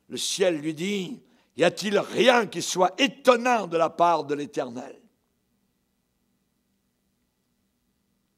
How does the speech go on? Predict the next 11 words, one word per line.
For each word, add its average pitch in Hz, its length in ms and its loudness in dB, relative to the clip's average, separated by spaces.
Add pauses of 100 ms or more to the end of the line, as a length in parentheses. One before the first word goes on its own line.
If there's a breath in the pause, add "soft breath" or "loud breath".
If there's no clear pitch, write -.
(520)
Oui, 214 220 -8
mais 165 140 -8
mon 147 480 -6 (320 soft breath)
mari 156 720 -10 (320 soft breath)
est 143 160 -4
vieux. 180 960 -2 (2000)
Et 101 160 -14
l'Éternel 165 920 -4
dit 156 220 -8
à 123 160 -6
Abraham, « 120 640 -8